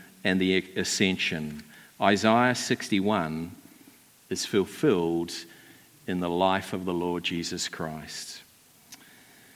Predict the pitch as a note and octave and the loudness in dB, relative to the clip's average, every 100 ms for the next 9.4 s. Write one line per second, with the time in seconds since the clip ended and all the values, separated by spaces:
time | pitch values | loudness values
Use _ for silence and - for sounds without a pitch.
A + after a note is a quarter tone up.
0 | - - A#2 C#3 B2 A2+ G#2+ G#2 F#2+ F#2+ | -10 4 8 8 8 8 10 10 8 6
1 | A#2 G#2 G2 G2 A#2 - G#2+ G#2+ A2 - | 6 8 8 4 0 2 6 6 6 4
2 | G2 F#2 F2+ F2+ F#2 F#2 F2+ F#2 F2+ F#2 | 6 8 8 6 4 4 4 4 4 0
3 | - G2 - G2 F#2 - G2 F#2+ - - | 0 0 0 -2 -2 2 4 4 0 -6
4 | - - - - G#2 F#2+ G2+ G2+ G2 - | -12 -18 -18 -2 4 6 6 6 4 0
5 | E2+ D#2+ - F#2+ F#2 F#2+ - C3 B2 C3+ | 0 0 0 2 4 2 0 0 0 2
6 | A#2 G2+ G2 F#2 - F#2+ - A#2 A2 A2+ | 2 2 2 -2 -4 -6 -2 0 2 4
7 | G#2 F#2+ F#2+ F2+ G2+ F2+ F#2 G2+ A2 G#2+ | 2 0 0 0 -2 0 0 0 0 -4
8 | G2 G#2+ F2 F2+ - G2+ - F2 F2 F#2 | -4 -6 -6 -6 0 0 0 -2 0 0
9 | F2+ - F2 E2+ | -2 -2 -2 -2